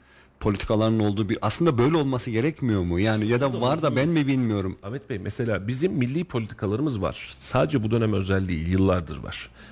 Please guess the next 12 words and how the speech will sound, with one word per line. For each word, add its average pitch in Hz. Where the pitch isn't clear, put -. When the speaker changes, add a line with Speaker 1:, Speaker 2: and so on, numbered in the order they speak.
Speaker 2:
Ama 156
bu 175
yıllardır 165
olan 107
politikalar 107
gelen 143
Speaker 1:
Ama 113
Speaker 2:
her 139
Speaker 1:
siyaset 110
Speaker 2:
şeyle 151
Speaker 1:
onun 170
üstünde. 160